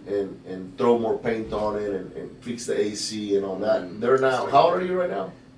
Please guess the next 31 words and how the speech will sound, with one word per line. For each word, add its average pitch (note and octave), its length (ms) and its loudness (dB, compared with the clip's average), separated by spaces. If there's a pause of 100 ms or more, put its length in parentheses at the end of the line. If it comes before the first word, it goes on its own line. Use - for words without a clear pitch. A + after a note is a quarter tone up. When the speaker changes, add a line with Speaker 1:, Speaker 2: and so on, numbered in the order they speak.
(240)
Speaker 2:
Thirty-eight. A2+ 1600 -10 (260)
Speaker 1:
Thirty-eight. - 440 4 (560)
Well, G#2+ 180 -4
these B2+ 140 -4
guys C#3 360 6
are C3 100 4
probably A#2+ 340 0
in A#2+ 80 -4
their G#2 100 -4
fifties C3 440 -4
and A2 80 -8
sixties A#2+ 420 -10
now. B2 360 -2 (840)
They C#3+ 180 4
want A2+ 420 2 (160)
nothing A#2+ 680 6
to G#2 120 -4
do G2+ 160 4
with G2 160 2
them. G2 180 0
They're G#2+ 120 0
like, G2 220 -2
just, F#2 380 -12
"Man, C3+ 480 2
son, E3+ 720 4
get A3+ 160 6
it - 80 0
from F#3 280 0
me." G#2+ 280 -2
Like, F#2+ 240 -4
Speaker 2:
Yeah. G2 200 -4